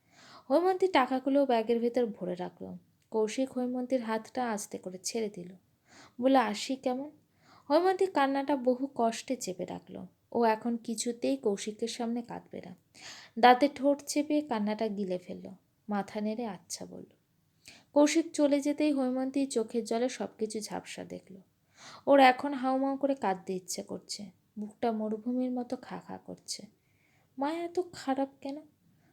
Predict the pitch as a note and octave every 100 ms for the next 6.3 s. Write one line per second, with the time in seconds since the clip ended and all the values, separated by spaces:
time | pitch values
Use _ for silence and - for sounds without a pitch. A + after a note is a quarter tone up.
0 | _ C4 C#4+ E4+ F4+ E4+ E4 E4 E4+ E4+
1 | D#4+ C4 B3 A#3 B3+ C4+ C4+ - A#3+ A#3+
2 | A#3+ - C4+ C#4+ B3 G3+ G3+ G3 A3 G3+
3 | F3 F3 F3+ F3+ - _ _ _ B3+ -
4 | C4+ C4 D4 C#4 B3+ C4+ C4 C#4 C4+ C4+
5 | G#3 G#3 A#3 A#3+ B3+ C4 C4 F#3+ G#3 G3
6 | F#3 F3+ F3+